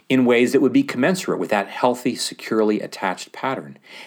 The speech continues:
And when I interact with adults who are not able to do that, I fairly effectively am able to do one of two things. I either work to deepen our relationship and bring that relationship along, or I discover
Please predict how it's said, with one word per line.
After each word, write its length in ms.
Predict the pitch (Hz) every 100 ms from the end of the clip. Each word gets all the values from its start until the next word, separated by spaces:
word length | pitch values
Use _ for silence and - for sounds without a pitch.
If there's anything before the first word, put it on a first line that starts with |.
| - -
And 380 | 202 247 208
when 120 | 180 180
I 140 | 160
interact 400 | 175 190 185 190
with 100 | 151
adults 380 | 131 147 143 -
who 180 | 160 139
are 100 | 131
not 280 | 147 147 -
able 320 | 160 233 226
to 140 | - -
do 200 | 95 82
that, 480 | 85 85 101 - - _ _ _ _ _ _ _ _ - -
I 100 | 127
fairly 440 | 117 - 147 170 -
effectively 640 | - 127 - 113 139 151
am 100 | 110
able 220 | 110 123 107
to 100 | 110
do 140 | 117
one 160 | 104 107
of 80 |
two 160 | - 127
things. 420 | - 156 110 87 -
I 180 | 113 117
either 340 | 127 120 113
work 600 | 98 104 143 - - - _ _ _ _ -
to 640 | - - 120 110 104 - - _ _ - 95
deepen 340 | 139 202 202
our 120 | 139 117
relationship 680 | 101 87 - 101 - 170 -
and 180 | 101 90
bring 280 | 113 131 123
that 200 | 113 113
relationship 580 | 110 104 - - -
along, 360 | 101 151 165 131
or 240 | 151 175
I 60 | 170
discover 580 | 147 135 151 147 139